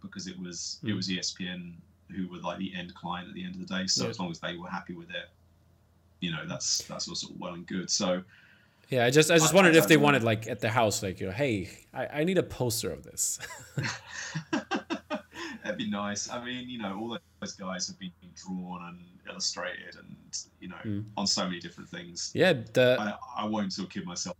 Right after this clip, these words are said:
Speaker 1: that, that they saw it in any way, but you never know. Like, I always find out, like, after the fact that someone's seen, um, seen a piece of work. Like, so the Tron, uh, the Tron
Speaker 2: Soundtrack?
Speaker 1: album that I did
Speaker 2: Yeah.
Speaker 1: for Mondo quite recently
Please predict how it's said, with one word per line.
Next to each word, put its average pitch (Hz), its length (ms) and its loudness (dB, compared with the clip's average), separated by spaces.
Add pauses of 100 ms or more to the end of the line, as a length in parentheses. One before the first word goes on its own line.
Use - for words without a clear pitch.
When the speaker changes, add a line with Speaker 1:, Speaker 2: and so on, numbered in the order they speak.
Speaker 1:
that, 87 120 -10 (500)
that 110 140 -4
they 95 120 -2
saw 92 340 -2
it 90 80 -6
in 95 80 -8
any 92 120 -4
way, 92 200 -4
but 107 220 -2 (240)
you 147 140 -2
never 170 200 0
know. 123 180 -4
Like, 110 160 -2
I 127 40 -4
always 131 180 -2
find 101 400 -6
out, 95 200 -8
like, 92 240 -12
after 95 280 -8
the 85 60 -14
fact 95 340 -10
that 95 120 -12
someone's 90 440 -4
seen, 87 360 -6 (240)
um, 87 320 -12 (560)
seen 95 200 -2
a - 40 -14
piece - 260 -12
of 85 60 -12
work. 90 200 -8
Like, 95 300 -6 (440)
so 113 160 -4
the 98 120 -4
Tron, 113 720 -4 (260)
uh, 95 360 -6
the - 100 -14
Tron 107 380 -2
Speaker 2:
Soundtrack? 131 280 2
Speaker 1:
album 95 200 -2 (100)
that 92 60 -10
I 92 60 -8
did 95 160 -8
Speaker 2:
Yeah. 113 100 -2
Speaker 1:
for 90 120 -6 (100)
Mondo 95 500 -2
quite - 280 -8
recently 92 680 -6